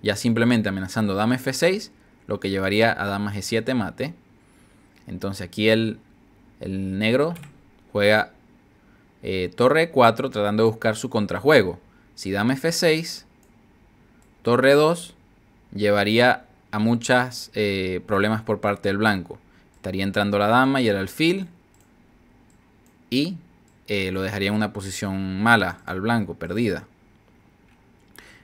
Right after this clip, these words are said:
Entonces, bueno, una posición tabla existe de torre F dos, pero ya se le acabaría toda la ventaja al,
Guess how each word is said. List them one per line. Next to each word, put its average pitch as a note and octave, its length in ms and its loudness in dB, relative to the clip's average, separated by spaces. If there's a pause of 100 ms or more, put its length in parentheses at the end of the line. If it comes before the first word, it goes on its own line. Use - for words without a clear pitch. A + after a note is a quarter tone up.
(100)
Entonces, D3 800 -2 (880)
bueno, A2 200 0
una G2 160 -4
posición G#2 460 -4
tabla F#2 340 0
existe - 360 -8
de G2+ 100 0
torre G#2+ 240 -2
F A#2+ 160 -4
dos, D#3+ 320 -2 (840)
pero E3+ 400 4 (140)
ya G#2+ 400 4
se A#2 160 -2
le G#2 60 2
acabaría G2 400 0
toda A#2+ 140 4
la A#2+ 120 6
ventaja G#2 640 0
al, F2+ 720 -4